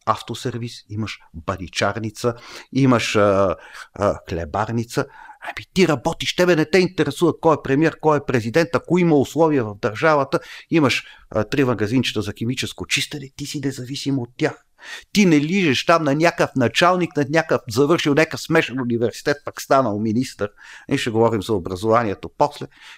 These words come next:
И затова Ленин най-големия терор го е направил върху средната класа при нас. И даже в училище, аз като бях,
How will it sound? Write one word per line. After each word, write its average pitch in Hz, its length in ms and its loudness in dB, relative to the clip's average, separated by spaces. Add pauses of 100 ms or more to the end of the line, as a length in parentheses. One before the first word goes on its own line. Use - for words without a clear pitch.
(100)
И 117 40 -16
затова 127 420 -2
Ленин 127 340 0 (1080)
най-големия 143 640 4
терор 131 200 4
го 123 120 2
е 110 40 2
направил 117 280 0
върху 101 240 -6
средната 98 460 -8
класа 87 360 -4 (100)
при 92 180 -4
нас. 143 320 -4 (540)
И 95 520 -2
даже 113 340 0
в 95 200 -4
училище, 90 400 -6
аз - 120 -8
като - 260 -12
бях, 98 180 -4